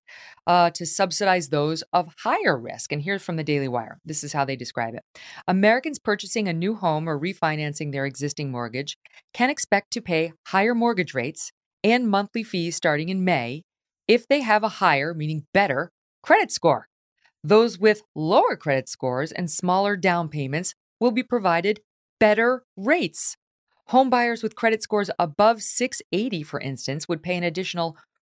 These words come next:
forty dollars each month on a home loan of four hundred thousand.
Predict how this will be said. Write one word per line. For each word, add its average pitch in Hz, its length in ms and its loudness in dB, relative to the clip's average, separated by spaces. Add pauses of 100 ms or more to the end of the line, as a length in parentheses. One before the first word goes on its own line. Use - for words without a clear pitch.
(100)
forty 254 400 2
dollars 214 420 2 (160)
each 240 280 -4
month 190 340 0
on 190 80 0
a 185 60 -4
home 170 220 -2
loan 170 200 -2
of 175 80 -4
four 156 220 -2
hundred 165 280 -6
thousand. 156 460 -2